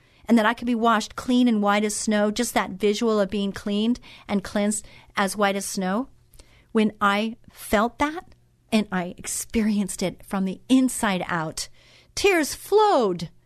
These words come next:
flowed, just freedom, um, tears and imprisonment of my own unforgiveness and what I felt God would not forgive me. And some of you are in that. Some of you feel this.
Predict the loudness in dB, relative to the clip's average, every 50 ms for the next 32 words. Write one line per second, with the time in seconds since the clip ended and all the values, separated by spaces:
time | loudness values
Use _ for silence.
0 | _ _ _ _ _ _ _ -14 -6 0 2 4 4 6 4 4 2 0 0 0
1 | 0 0 0 -2 -8 -14 -18 _ _ _ _ _ -16 -10 -4 0 2 2 4 4
2 | 4 4 2 0 -2 -2 -4 -4 -4 -4 -6 -8 -10 -6 0 2 4 4 6 4
3 | 4 2 0 -2 -4 -2 -2 -2 -4 -6 -4 -2 -2 0 0 0 2 4 4 2
4 | 2 0 0 0 -2 -2 -4 -10 -20 -20 -12 -2 2 2 2 2 2 0 0 2
5 | 2 0 0 0 -2 -4 -2 -2 -2 -4 -6 -6 -2 -2 0 0 2 2 2 2
6 | 2 0 0 0 0 2 2 0 -2 -8 _ _ _ _ 0 2 2 2 2 0
7 | 0 -2 0 0 0 0 -2 -2 -4 -6 -4 0 0 0 0 0 -2 -2 -2 -4
8 | -8 -12 _ _ _ _ _ _ _ _ _ _ _ _ _ _ _ _ _ _
9 | _ _ _ _ _ _ _ 0 0 0 2 2 2 4 4 4 4 4 4 4
10 | 2 2 2 2 4 4 4 2 0 -2 -8 -14 -18 -20 -14 -8 -2 2 2 4
11 | 4 2 2 2 2 0 0 -2 -6 -4 2 2 4 4 4 2 -2 -4 -6 -6
12 | -10 -10 -10 -12 -14